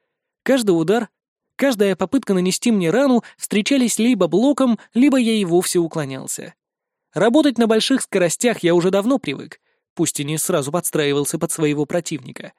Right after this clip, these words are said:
Всё-таки мне пока не хватало опыта реальных схваток, чтобы суметь сразу подавить такого быстрого противника.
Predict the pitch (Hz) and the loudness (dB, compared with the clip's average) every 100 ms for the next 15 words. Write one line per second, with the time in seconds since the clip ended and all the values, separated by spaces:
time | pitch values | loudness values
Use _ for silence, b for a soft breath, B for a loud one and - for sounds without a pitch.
0 | _ _ _ _ _ _ - - 277 262 | _ _ _ _ _ _ -8 -2 0 0
1 | 233 202 202 262 208 180 254 208 202 220 | 0 2 2 2 0 0 0 2 0 2
2 | 277 202 151 160 165 160 156 156 143 143 | 2 2 2 2 0 0 0 0 -2 -6
3 | - 190 240 - - b b - 214 190 | -6 0 0 -2 -12 b b -4 -2 0
4 | 196 190 190 - 202 185 175 175 170 190 | 0 0 0 0 0 0 0 2 2 0
5 | - 165 170 156 156 170 - 156 151 160 | -2 0 2 0 0 -4 0 0 0 -4
6 | - 139 - - - | -4 -10 -12 -14 -16